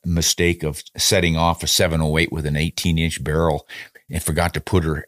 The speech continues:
earplugs back in, and her ears were ringing for days. So you want to be careful with that stuff.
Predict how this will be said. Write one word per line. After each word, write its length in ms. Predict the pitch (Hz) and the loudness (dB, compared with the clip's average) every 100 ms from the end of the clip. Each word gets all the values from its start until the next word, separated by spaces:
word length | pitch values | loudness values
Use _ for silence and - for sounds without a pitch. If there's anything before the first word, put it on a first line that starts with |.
| - | 2
earplugs 640 | 95 95 - 80 78 69 | 4 4 0 0 0 -2
back 340 | 73 80 82 85 | 0 2 2 2
in, 320 | 82 92 107 _ - - - | 2 2 0 _ -20 -20 -8
and 360 | 73 73 76 | -4 -2 -4
her 320 | - - 92 - | -6 -2 -2 0
ears 300 | 78 80 78 | 0 0 -2
were 120 | 69 | -4
ringing 380 | 73 80 78 76 | -2 0 0 -2
for 160 | - | -6
days. 720 | 69 69 69 76 69 - - - - - - | -12 -6 -2 0 0 -2 -4 -4 -8 -20 -12
So 420 | - - 73 73 - - | -4 0 0 0 -8 -10
you 80 | 78 | -2
want 140 | 82 | 0
to 40 | 87 | 0
be 80 | |
careful 420 | 85 - 92 - 76 | 0 0 0 0 -4
with 160 | - | -2
that 220 | - - - | -4 -2 -2
stuff. 440 | - - - - | -4 -4 -12 -16